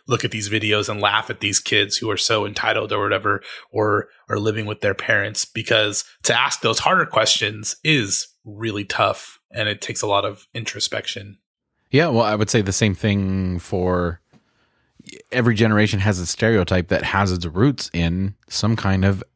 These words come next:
Speaker 2: economic factor. Like, I remember growing up, uh, I feel like one of the, the key elements that seems to define for a lot of people the Gen X generation is the latchkey kid.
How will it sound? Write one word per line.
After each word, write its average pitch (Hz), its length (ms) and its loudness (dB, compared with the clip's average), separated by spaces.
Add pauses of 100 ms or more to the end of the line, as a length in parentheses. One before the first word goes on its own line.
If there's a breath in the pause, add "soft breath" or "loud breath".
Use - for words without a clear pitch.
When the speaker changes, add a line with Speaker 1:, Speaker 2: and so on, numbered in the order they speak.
Speaker 2:
economic 101 460 2
factor. 113 480 -2 (100)
Like, 85 300 -4 (480 soft breath)
I 104 60 2
remember 113 340 4
growing 92 320 2
up, 90 200 0 (380)
uh, 90 200 -2
I 110 80 -2
feel 131 180 4
like 104 280 0
one 107 220 4
of 95 140 2
the, 92 240 4
the 90 140 -4
key 110 560 2 (640 soft breath)
elements 110 380 2
that - 200 0
seems 107 260 2
to - 60 -2
define 101 380 2
for 104 100 0
a 98 40 4
lot 92 120 4
of 87 80 -6
people 98 220 -2
the 90 80 0
Gen 87 220 2
X 113 180 0
generation 87 580 -2 (240 loud breath)
is 92 160 -2
the 95 100 2
latchkey 107 380 0
kid. - 300 -6